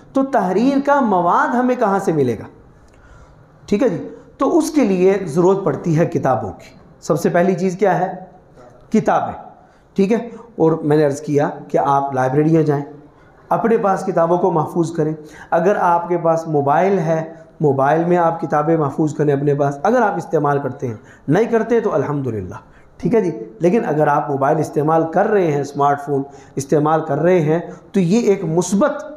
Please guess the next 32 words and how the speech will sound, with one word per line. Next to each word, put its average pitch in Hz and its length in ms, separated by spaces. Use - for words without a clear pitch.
उसका 180 340
एक 156 260
फ़ायदा 143 420
है 139 220
कि 196 80
आप 151 360
उसमें 175 320
किताबें 147 420
रखें 202 500
और 151 180
आप 135 180
उसका 127 240
मुताला 147 360
करें। 208 220
अब 151 200
तो 190 120
सॉफ्टवेयर 175 460
ऐसे 180 240
आ 151 140
गए 160 220
हैं 139 260
कि - 100
आप 156 420
तलाश 156 340
कर 185 140
सकते 180 340
हैं, 165 220
सर्च 196 280
कर 180 140
सकते - 320
हैं 147 240
और 151 180